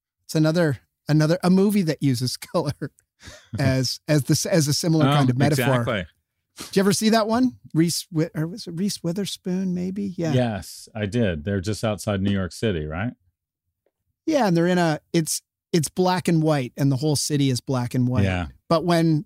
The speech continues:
Speaker 1: color gets added, or s-, you know, I think somebody, I can't remember exactly. It's an old movie, but, uh,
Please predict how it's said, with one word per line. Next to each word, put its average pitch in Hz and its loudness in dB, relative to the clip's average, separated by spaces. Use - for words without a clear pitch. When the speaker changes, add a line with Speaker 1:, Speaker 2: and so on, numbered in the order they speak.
Speaker 1:
color 180 2
gets 151 0
added, 127 0
or 127 0
s-, - -4
you 165 -2
know, 127 -2
I 135 -4
think 151 -2
somebody, 135 0
I 123 -12
can't - -16
remember 139 -16
exactly. 147 -12
It's 139 -10
an 139 -6
old 135 -4
movie, 131 0
but, 131 -4
uh, 151 0